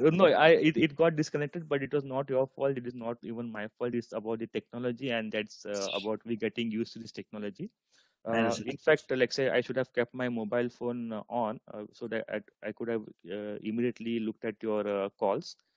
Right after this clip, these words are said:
Speaker 1: But then
Speaker 2: Sir.
Speaker 1: because I didn't wanted, uh, calls disturbing our session,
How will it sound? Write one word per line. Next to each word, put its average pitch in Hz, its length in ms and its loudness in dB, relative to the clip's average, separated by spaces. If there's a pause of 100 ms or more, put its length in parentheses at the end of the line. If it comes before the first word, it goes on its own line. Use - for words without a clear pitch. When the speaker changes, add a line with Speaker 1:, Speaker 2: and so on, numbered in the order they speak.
(180)
Speaker 1:
But 110 100 -2
then 107 140 6
Speaker 2:
Sir. 117 80 2
Speaker 1:
because 127 280 -4
I 123 80 2 (140)
didn't 117 220 -2
wanted, 120 420 0
uh, 104 240 0 (140)
calls 113 280 2
disturbing 117 460 -6
our 113 80 0
session, 127 440 -4